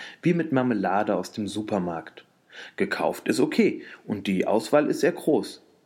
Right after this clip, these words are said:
Schöne bunte Etiketten leuchten in den Regalen und locken uns mit immer neuen Kreationen.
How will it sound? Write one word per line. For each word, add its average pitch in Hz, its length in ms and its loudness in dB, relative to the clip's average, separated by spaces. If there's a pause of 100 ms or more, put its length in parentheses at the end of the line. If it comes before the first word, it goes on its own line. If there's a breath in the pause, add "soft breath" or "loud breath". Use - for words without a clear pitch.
Schöne 220 380 4
bunte 151 580 0
Etiketten 127 880 -2
leuchten 110 500 0
in 98 120 0
den 95 120 -2
Regalen 113 640 2
und 156 340 -2
locken 120 320 0
uns 120 340 -2
mit 120 280 0
immer 190 200 2
neuen 110 460 0
Kreationen. 87 760 -4